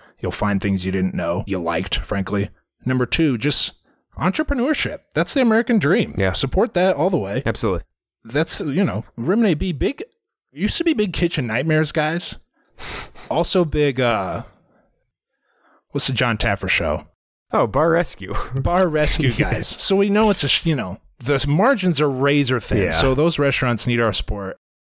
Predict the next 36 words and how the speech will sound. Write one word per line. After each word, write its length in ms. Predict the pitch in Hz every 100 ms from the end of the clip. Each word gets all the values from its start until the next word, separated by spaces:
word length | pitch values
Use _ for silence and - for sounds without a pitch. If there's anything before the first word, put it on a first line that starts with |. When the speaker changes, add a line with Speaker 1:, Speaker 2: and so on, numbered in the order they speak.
| -
Speaker 1:
Also, 400 | 117 131 165 160
the 120 | 131
website, 580 | 123 151 - 123 117 101 - _ _ -
Black 380 | 104 117 135 -
People 280 | 131 110 107
Eats 300 | 113 - 98
is 80 |
the 60 | 95
name 140 | 98 95
of 40 |
the 60 | 90
website, 460 | 92 - 73 80 - _ _ _ _ _ _ _
just 220 | - 127
came 160 | - 131
out 120 | 123
with 120 | 113
an 100 | 113
interactive 560 | 107 113 107 107 - 95
map 300 | 98 101 -
for 180 | - 98
Chicago 500 | 104 95 104 98 98
restaurants, 500 | 98 92 - 92 87
which 100 | 85
is 200 | 85 87 - 95
extremely 640 | 82 - - 117 107 101
helpful 580 | 98 98 - 82 87 - _ - -
if 100 | 101
you're 100 | 95
looking 200 | 95 90
to 60 |
prioritize 640 | - 95 90 85 92 82
those. 240 | 90 69 -
Anything 380 | 160 226 - 170
else, 340 | 135 135 - -
A 160 | 113 92
B, 320 | 92 -